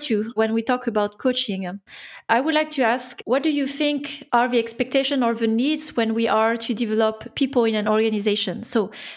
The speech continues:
it's important to have some layers of leadership, structure, what we call sometimes middle management as well. When we think of helping teams to succeed, what do you understand that are, what people actually really need to succeed?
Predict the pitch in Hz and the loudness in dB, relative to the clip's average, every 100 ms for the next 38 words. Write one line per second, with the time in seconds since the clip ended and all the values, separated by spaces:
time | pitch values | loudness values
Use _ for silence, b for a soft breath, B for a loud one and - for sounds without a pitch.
0 | B - 262 339 285 254 254 233 233 214 | B -4 0 0 0 0 0 -2 -2 0
1 | 226 208 214 226 214 208 196 202 214 233 | -2 0 2 2 2 0 -6 0 2 2
2 | 240 254 254 - B B B B B - | 2 0 -2 -6 B B B B B -6
3 | - 247 247 262 247 247 247 247 - - | 0 0 0 2 4 2 -2 -8 -8 -2
4 | 214 226 226 220 220 208 202 196 220 214 | 0 0 0 -2 -2 -2 -2 0 0 2
5 | 214 208 214 226 233 247 240 226 - 233 | 2 0 0 -2 0 0 0 -4 -2 0
6 | 233 254 B B B 226 240 262 262 330 | 0 -2 B B B 2 4 2 2 0
7 | 330 240 226 - 254 262 240 233 - 240 | 2 0 0 0 0 2 0 0 2 0
8 | 233 - - - - - 226 196 185 180 | 0 -4 -4 -4 -6 0 2 2 0 -2
9 | - b b 214 262 320 285 254 233 240 | -8 b b 2 4 4 4 2 0 0
10 | - 233 226 208 - 214 196 208 262 262 | 2 2 2 0 2 2 4 2 0 -2
11 | 254 240 - 233 254 - 220 214 233 247 | 0 2 2 0 0 -4 -2 0 2 2
12 | 226 220 226 - 208 196 214 - - 202 | 2 2 0 0 -2 -2 -4 -2 2 2